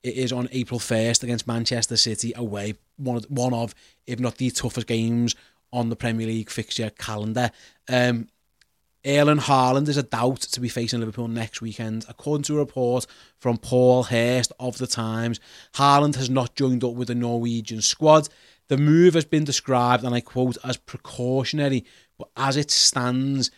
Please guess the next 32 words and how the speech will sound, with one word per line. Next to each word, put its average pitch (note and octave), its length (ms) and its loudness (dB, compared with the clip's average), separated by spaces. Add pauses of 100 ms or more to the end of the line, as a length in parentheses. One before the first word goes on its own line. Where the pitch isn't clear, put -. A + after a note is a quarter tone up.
(280)
the A#2+ 220 0
fitness C3+ 360 -2
team C#3 160 -2
at C3 80 -4
Man B2+ 260 0
United B2 600 -2 (420)
and A#2 180 -2
the, A#2 120 0
sorry, B2+ 180 2 (400)
the - 80 -8
fitness D3+ 240 0
team C#3 140 2
at B2+ 40 -2
Manchester B2+ 380 0
City C#3 380 2
and B2+ 160 0
the A#2+ 60 0
medical A#2+ 500 -2
staff B2+ 200 -4
at C3 80 -8
Man B2 140 -4
City A#2+ 300 -4 (340)
are A#2+ 200 -4
unsure D3 680 4
whether B2+ 240 2
the A2+ 80 -6
twenty-two-year-old B2 880 0
will A#2+ 140 -2
be A#2+ 160 -4
available A#2 800 -4 (320)
to B2 120 -6
face A#2 520 -2